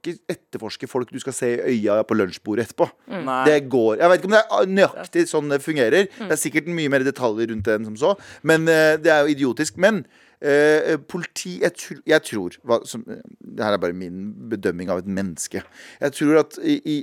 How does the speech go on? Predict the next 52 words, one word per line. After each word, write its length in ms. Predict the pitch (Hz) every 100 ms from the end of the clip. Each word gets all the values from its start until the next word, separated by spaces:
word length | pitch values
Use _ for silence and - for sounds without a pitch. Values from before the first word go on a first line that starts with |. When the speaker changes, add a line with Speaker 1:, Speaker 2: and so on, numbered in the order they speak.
| - -
Speaker 1:
alle 520 | 160 127 107 110 127 127 135
yrker 400 | 190 135 - 123
så 140 | 127 135
blir 200 | 120 113
du 80 | 117
veldig 200 | 120 104
blasert 720 | 107 - - 110 117 - - -
og 140 | 135 110
veldig 420 | 107 90 104 101 - _
fort 360 | - 127 - -
oppgitt. 640 | - _ - 113 - - - _ - -
Det 80 | -
er 40 |
som 180 | 269 294
når 80 | 247
du 80 | 226
har 140 | 202
et 140 | 185 -
søtt 420 | - 151 - -
barn. 280 | 95 87 - _
Speaker 2:
Mhm. 240 | 196 202 269 _ - _
Speaker 1:
Vi 140 | 175 214
som 140 | 240
møter 420 | 247 226 131 -
det 100 | 156
søte 260 | 170 156 139
barnet, 240 | 131 131
tenker, 240 | 170 151 - -
"Å, 260 | 190 160 139
du 80 | 151
er 40 | 151
søt." 460 | 147 139 - - _ _ _
Speaker 3:
Mm. 140 | 131 113
Speaker 1:
Og 80 | 151
så, 120 | 151 170 -
men 160 | 165 170
så 80 | 165 -
bor 300 | 143 131 139 160
du 60 |
med 100 | 214
dette 160 | 190 143
søte 220 | 143 117
barnet. 220 | 104 82 - _ _
Og 120 | - 139
du 60 |
også 140 | 160 196
tenker 160 | 202 160
noen 140 | 165
ganger, 240 | 123 123 -
"Å, 80 | 135
det 80 |
er 20 | 123